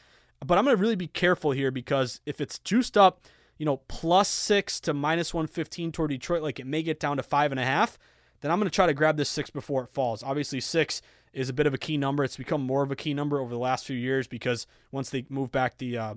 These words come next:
the extra point, uh, you have, you know, a little bit less extra points made, more misses. So obviously the six is more critical than it used to be. Uh, but Detroit would also match as a divisional dog,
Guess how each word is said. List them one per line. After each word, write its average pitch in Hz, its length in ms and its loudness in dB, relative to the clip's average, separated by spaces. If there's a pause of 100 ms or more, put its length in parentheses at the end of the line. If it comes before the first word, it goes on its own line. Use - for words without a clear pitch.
the 131 80 -4
extra 127 240 -4
point, 151 380 2 (320)
uh, 113 200 -4
you 123 120 -4
have, 120 240 -6
you 131 100 -10
know, 117 100 -8
a 117 40 -10
little 139 180 2
bit 139 160 -2
less 135 420 0
extra 139 280 -6
points 139 320 -6
made, 147 280 -2 (120)
more 131 200 -4
misses. 139 420 -2
So 127 160 -4
obviously 120 280 -6
the 113 60 -8
six - 340 -8
is 117 100 -12
more 127 200 -6
critical 135 340 -6
than 117 120 -8
it 113 40 -10
used 135 220 -4
to 143 60 -10
be. 143 280 0 (400)
Uh, 120 140 -8
but 123 100 -12
Detroit 160 320 -2
would 156 80 4
also 170 240 2
match 156 280 2
as 139 220 -2
a 123 100 -2
divisional 123 400 -6
dog, 165 480 8